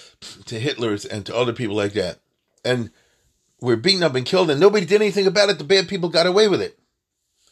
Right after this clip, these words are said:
As I mentioned with the Crusades and many other places. But it was only temporary.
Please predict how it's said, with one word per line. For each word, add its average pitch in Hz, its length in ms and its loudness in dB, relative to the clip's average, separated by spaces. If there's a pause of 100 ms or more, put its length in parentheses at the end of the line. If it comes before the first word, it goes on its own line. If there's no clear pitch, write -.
(300)
As 113 160 -6
I 131 40 0
mentioned 151 300 -2
with 135 80 -8
the 123 80 -8
Crusades 135 460 -4
and 127 80 -8
many 127 200 -4
other 123 160 -4
places. 139 520 -6 (2250)
But 160 140 4
it 160 60 2
was 151 140 0
only 156 180 0
temporary. 104 440 -8